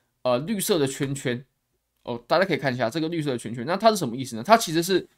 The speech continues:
复苏期的意思，就是这个浅绿色的圈圈是什么意思呢？它就是投降期嘛。那这个绿色是复苏期嘛。那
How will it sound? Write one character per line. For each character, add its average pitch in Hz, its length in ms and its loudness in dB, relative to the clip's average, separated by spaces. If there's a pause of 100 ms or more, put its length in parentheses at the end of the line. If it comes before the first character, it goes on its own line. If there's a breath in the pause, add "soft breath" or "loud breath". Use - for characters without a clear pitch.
复 226 220 -2
苏 190 180 -4
期 190 180 -6
的 110 60 -4
意 113 160 -6
思， - 200 -12 (120)
就 180 120 0
是 165 240 0 (1400 soft breath)
这 302 80 6 (220)
个 160 580 8
浅 139 560 0
绿 208 160 2
色 190 200 2
的 139 80 4
圈 139 160 -4
圈 151 160 -2
是 151 160 -4
什 123 160 -4
么 92 80 -12
意 113 60 -4
思 110 140 -12
呢？ 113 120 -12
它 165 120 0
就 170 100 0
是 165 100 -4
投 127 240 -4
降 117 160 -4
期 - 220 -10
嘛。 - 200 -16
那 185 140 4
这 185 80 2
个 180 80 4
绿 185 160 -2
色 170 160 0
是 160 140 -2
复 160 180 -8
苏 135 200 -8
期 - 220 -12
嘛。 - 120 -18
那 - 180 4